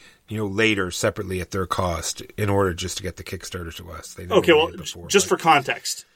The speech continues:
Speaker 2: just for context's sake, the difference is as follows. What happened in Reavers of Midgard was they had the game, the game was finished,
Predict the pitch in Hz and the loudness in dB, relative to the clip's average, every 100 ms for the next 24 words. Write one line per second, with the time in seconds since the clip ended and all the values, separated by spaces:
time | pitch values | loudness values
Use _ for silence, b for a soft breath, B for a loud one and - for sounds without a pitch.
0 | - 143 175 208 190 185 175 139 - 120 | -2 2 4 4 4 4 6 2 2 -4
1 | - 135 147 180 190 175 139 135 - 139 | -2 -2 0 2 0 0 -2 -2 0 0
2 | 113 104 131 131 185 220 175 147 135 147 | 0 -6 -6 2 2 2 -2 -6 -8 -4
3 | 135 127 139 143 127 117 139 170 139 123 | -4 -4 -6 -4 -4 -2 0 0 2 0
4 | 107 107 104 - - - b b - 123 | 0 -8 -14 -12 -14 -14 b b 2 4
5 | 143 170 196 196 156 117 117 180 _ _ | 6 4 4 2 2 2 -8 -18 _ _
6 | - - 165 220 214 - 233 110 - - | -8 0 0 2 2 2 -2 -2 -6 -8